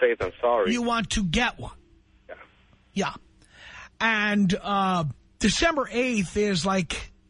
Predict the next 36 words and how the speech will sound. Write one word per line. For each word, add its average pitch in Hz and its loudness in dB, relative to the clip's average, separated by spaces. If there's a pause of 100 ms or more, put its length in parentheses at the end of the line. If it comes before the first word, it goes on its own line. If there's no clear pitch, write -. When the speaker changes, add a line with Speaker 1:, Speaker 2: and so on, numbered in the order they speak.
Speaker 2:
right 233 2
around 247 2
the 226 2
corner, 247 2
isn't 160 2
it? 110 -10 (420)
Speaker 1:
Right. 110 2 (560)
Speaker 2:
So - 0
what 285 0
have 269 -2
you 262 0
been 247 0
waiting 320 2
for? 160 -8 (1000)
Speaker 1:
I 147 2
mean, 151 2
just, 180 0 (100)
uh, 175 4
uh, 120 -4 (140)
this 139 0
thing 120 0
just 110 -4
got 110 4 (100)
set 110 0
up 110 0
at 101 0
the 95 -2
last 98 0
minute, 101 -2 (120)
so 95 2 (160)
that's 107 0
why 101 2
I - 0
just - -12
wanna, 98 -2 (180)
uh, 90 -4